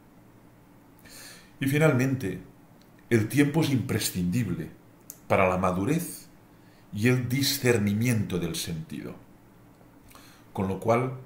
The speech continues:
de nuevo la tesis de Evangelii Gaudium, el tiempo es superior al espacio.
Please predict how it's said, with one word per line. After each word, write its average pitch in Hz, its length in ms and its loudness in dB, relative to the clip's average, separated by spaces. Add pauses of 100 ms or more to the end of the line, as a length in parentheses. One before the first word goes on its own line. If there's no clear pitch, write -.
(380)
de 98 120 -4
nuevo 110 300 2
la 95 180 -2
tesis - 680 -8 (960)
de 101 140 -4
Evangelii 92 440 0
Gaudium, 80 480 -4 (640)
el 87 220 -2
tiempo 131 640 0 (100)
es 104 200 -2
superior 92 480 0
al 90 100 0
espacio. - 640 -8